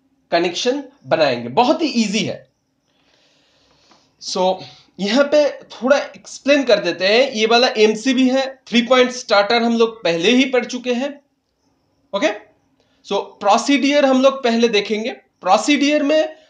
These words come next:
प्रोसीड्यूर के हिसाब से हम लोग सिमुलेशन में कनेक्शन करेंगे। So, फर्स्ट क्या बोला है, positive terminal of M C B,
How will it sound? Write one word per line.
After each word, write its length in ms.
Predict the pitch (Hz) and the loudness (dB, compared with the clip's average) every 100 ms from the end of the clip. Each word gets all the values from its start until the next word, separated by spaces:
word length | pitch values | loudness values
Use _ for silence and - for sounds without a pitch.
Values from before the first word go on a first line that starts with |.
| - | -4
प्रोसीड्यूर 560 | 180 214 285 269 294 - | -2 0 0 0 -2 -4
के 100 | 294 | -6
हिसाब 420 | 202 202 277 277 | -6 -2 0 0
से 120 | - 269 | 0 -2
हम 180 | 233 | 0
लोग 180 | 262 269 | -2 -4
सिमुलेशन 600 | - 196 190 190 185 214 233 | -10 -10 -6 -6 -6 -6 -6
में 120 | - | -4
कनेक्शन 400 | 175 147 - 139 | -2 -4 -6 -8
करेंगे। 280 | 117 107 98 _ _ _ - | -8 -12 -16 _ _ _ -2
So, 120 | 220 | 0
फर्स्ट 520 | 220 - 262 294 - - | 0 0 0 0 -4 -2
क्या 220 | 254 190 | 2 2
बोला 320 | 156 151 139 | 2 0 0
है, 200 | 147 196 339 - _ - | 0 -2 -4 -12 _ -6
positive 600 | 180 202 185 262 277 311 - | 2 2 2 0 0 -2 0
terminal 480 | 220 175 175 175 175 - | 0 2 0 0 0 2
of 260 | 160 156 - - | 2 2 -4 -4
M 180 | 175 185 | -4 -4
C 180 | - 135 | -6 -6
B, 80 | 127 | -6